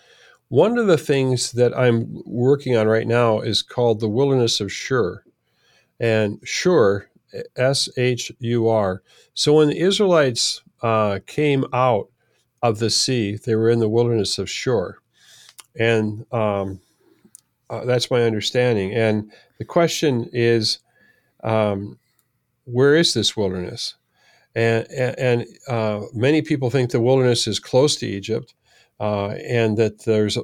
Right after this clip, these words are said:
it u-, Shur means wall. And some people think that the wilderness is connected to this wall along the, um, uh,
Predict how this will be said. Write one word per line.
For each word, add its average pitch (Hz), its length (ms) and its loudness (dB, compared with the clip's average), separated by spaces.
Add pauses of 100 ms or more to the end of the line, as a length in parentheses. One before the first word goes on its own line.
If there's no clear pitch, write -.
it - 380 -10
u-, 131 300 -2
Shur 185 320 0
means 135 300 -2
wall. 107 580 -2 (420)
And 117 160 0
some 165 240 2
people 147 300 -4
think 123 320 -2
that 110 220 -2
the 107 160 0
wilderness 127 540 0
is 107 120 -4
connected 120 460 -2
to 113 80 -4
this 104 260 -2
wall 110 600 2 (440)
along 113 600 2
the, 107 320 0
um, 98 320 -4 (840)
uh, 98 320 -4